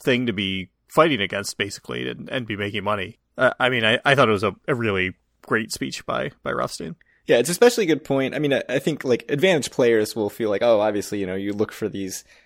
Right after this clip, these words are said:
Speaker 2: advantages," but even if you're just a casual sports bettor,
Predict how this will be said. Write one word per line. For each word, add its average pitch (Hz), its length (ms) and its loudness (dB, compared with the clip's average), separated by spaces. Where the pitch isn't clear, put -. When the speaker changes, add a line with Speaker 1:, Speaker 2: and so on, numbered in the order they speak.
Speaker 2:
advantages," 123 480 2
but - 220 -2
even 160 300 2
if 123 140 -2
you're 190 80 -2
just 170 200 0
a 113 40 2
casual 120 440 0
sports - 340 -2
bettor, 92 360 -2